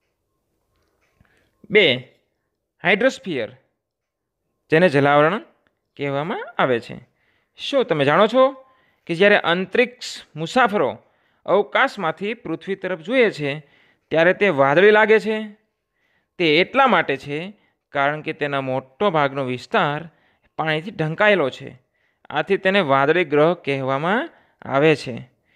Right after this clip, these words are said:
પૃથ્વીનો મોટા ભાગનો ભાગ પાણી અથવા બરફના સ્તરથી આચ્છાદિત છે, જેને હાઇડ્રોસ્ફિયર કહે છે. પૃથ્વીની લગભગ એકોતેર ટકા સપાટી પાણીથી ઢંકાયેલી છે.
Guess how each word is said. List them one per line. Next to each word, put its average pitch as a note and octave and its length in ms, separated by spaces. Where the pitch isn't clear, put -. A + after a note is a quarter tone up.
પૃથ્વીનો F3 500
મોટા E3 400
ભાગનો G3+ 300
ભાગ C#3+ 340
પાણી F3 340
અથવા E3+ 380
બરફના C#3+ 480
સ્તરથી G#3+ 640
આચ્છાદિત A#3+ 500
છે, D3 200
જેને E3 240
હાઇડ્રોસ્ફિયર G3+ 640
કહે C3+ 280
છે. - 200
પૃથ્વીની G#3+ 560
લગભગ D#3+ 600
એકોતેર G3 560
ટકા F#3+ 300
સપાટી D#3+ 640
પાણીથી G#3+ 380
ઢંકાયેલી C3 540
છે. B2+ 300